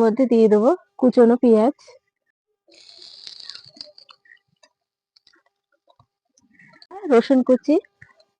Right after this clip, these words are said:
তেলের মধ্যে একটু ভেজে নিচ্ছি। আর একটু হালকা হালকা করে ভেজে নিলাম।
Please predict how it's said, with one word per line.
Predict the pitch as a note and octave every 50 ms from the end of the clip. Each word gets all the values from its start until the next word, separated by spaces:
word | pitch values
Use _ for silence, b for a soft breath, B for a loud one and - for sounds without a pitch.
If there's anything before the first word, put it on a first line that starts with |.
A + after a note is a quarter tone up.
| _ _ _ _ _ _ _ _ _ _ _ _ _ _ F#4+ F4 F4 _ _ _ _ _ _ _ _ _ _ _ _ _ - _ _
তেলের | - B3 A#3+ A#3 A3+ A#3
মধ্যে | A#3 A#3 A3+ - C#4+ C4
একটু | - - - E4+ F#4+ - _ - -
ভেজে | C#4+ B3 A3+ A3+ A3 A3
নিচ্ছি। | A3 A3+ - _ _ - - C#4+ G4+ - _ _ _ _ _ _ _ _ _ _ _ _ _ - - _ _ _ _ G#4 G4+ - _ _ _ _ F#4 _ _ - G4 - - _ _ _ _ _ _ _ - - _ _ _ _ _ _ _ _ _ _ _ _ _ _ _ _ _ _ _ _ _ -
আর | A3+ A3+ A#3
একটু | A#3+ - - D4 F4 - -
হালকা | - B3+ A#3 A3+ -
হালকা | B3+ B3 A#3+ B3 B3 -
করে | C4 C4 C#4 C4
ভেজে | C4 B3 G#3 G#3+ G#3+ G#3+
নিলাম। | G#3+ G#3 G3+ A#3